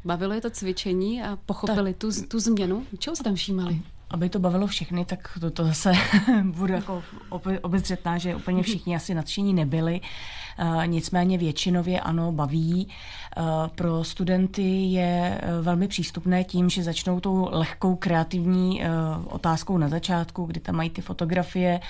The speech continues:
Speaker 2: a opravdu hledají těch t-, téměř deset rozdílů. Ono tam není na,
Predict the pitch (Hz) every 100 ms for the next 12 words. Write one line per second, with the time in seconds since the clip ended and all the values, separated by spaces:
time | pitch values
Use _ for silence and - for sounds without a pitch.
0 | - - - - 170 165 160 - - 175
1 | 165 165 156 151 165 165 160 - 147 -
2 | - 151 - 151 151 143 143 160 147 139
3 | 165 143 139 147 147 147 151 156